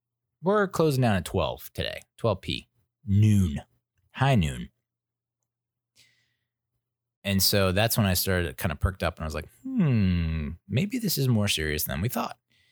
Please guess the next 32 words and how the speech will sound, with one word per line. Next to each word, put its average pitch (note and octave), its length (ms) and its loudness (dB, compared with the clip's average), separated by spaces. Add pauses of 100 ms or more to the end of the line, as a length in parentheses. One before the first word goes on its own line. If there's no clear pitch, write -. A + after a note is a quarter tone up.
(420)
And F2+ 140 0
so F2 520 2 (440)
I, G2+ 440 2
we G#2+ 120 2
had G2 160 2
outdoor F#2 760 -2 (180)
furniture, G2+ 720 2 (460)
patio G2 340 2
furniture. F#2 480 -2
So - 180 -4
I F2+ 80 2
had F2+ 120 0
to E2+ 60 -4
bring F2 280 -2
that F2 200 0
in, F2 300 -2 (140)
which, - 420 -6
uh, D#2 340 -6
was F#2 160 -8
a E2+ 60 -6
pain F#2 520 -2 (120)
in F2+ 100 -4
the E2+ 120 -2
arse E2+ 420 -2 (220)
'cause F2+ 160 -4
it E2+ 100 -4
was F2+ 220 -2
raining F2+ 340 0
at D#2+ 100 -8
that D2+ 200 -8
point. E2 320 -6 (960)
And F#2+ 680 2